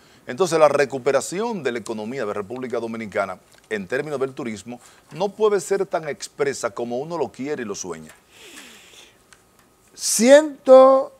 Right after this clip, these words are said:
Speaker 2: setenta y siete mil millones de pesos dinamizarán la economía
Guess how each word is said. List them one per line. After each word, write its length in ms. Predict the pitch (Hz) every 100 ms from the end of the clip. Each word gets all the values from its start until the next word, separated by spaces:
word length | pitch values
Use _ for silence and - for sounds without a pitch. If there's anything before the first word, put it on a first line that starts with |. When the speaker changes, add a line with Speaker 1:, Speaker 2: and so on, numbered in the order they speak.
| _
Speaker 2:
setenta 640 | - 170 156 151 180 170
y 80 | 175
siete 840 | 139 - 165 175 - 180 165 160 - -
mil 680 | 156 156 185 269 320 302 - _ -
millones 600 | 147 139 117 165 185 160
de 100 | 147
pesos 480 | 123 151 147 165
dinamizarán 640 | 135 147 143 143 131 131 151
la 60 |
economía 640 | 151 147 135 139 160 202